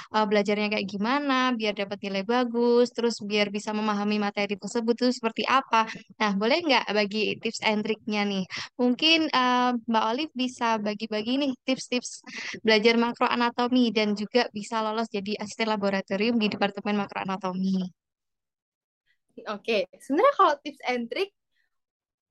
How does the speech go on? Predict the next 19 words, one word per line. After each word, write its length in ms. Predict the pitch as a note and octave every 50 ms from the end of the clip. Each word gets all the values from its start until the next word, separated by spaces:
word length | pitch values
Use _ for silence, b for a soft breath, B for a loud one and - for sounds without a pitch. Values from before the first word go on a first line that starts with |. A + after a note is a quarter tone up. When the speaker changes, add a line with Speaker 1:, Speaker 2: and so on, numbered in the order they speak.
| _ _ _ _
Speaker 2:
pasti 400 | - A#3+ A#3+ A#3+ A#3 - E4+ F4
basicnya 480 | B3+ A#3 A#3+ A#3+ G#3+ - B3+ C#4+ D4+
ya 80 | B3+ A3+
belajar 560 | G3 F3 F3 F3 E3+ - _ A3 A3+ B3 A#3+
ya 160 | A#3 A3+ G3+
mau 160 | G3+ G3 G3 G3
nggak 200 | F#3 F#3+ F3+ F3+
mau. 680 | F3 E3+ F3 F3 F3+ F#3+ G3 G3 G3 F#3 E3+ - - _ _ _ _ _ _ _ _
Bela-, 320 | - G#3 G#3 F#3+ F#3 F#3 -
eh, 260 | - G3 G3+ G3 G3+ G#3+
menguasai 320 | G#3+ A3 A3 A#3 A#3 C4+
materi 480 | B3 A#3+ A#3+ A#3+ A#3+ B3 B3+ D#4+ D#4+ -
sih 160 | - C#4 C4+
yang 160 | C4 B3+ A#3+
penting, 400 | A3+ A3+ A3+ - B3 B3+ C4 B3+
menguasai 320 | B3 A3 G#3 A3 - A#3 A3+
materi 480 | A3 A3 G#3+ G#3 G3+ G3+ G3 A3+ B3+
sama 300 | C4+ C#4 B3+ A#3 A3 A3 G#3
belajar. 640 | G3+ F#3 F3 E3+ E3+ - F3+ E3 E3+ F3+ G3+ B3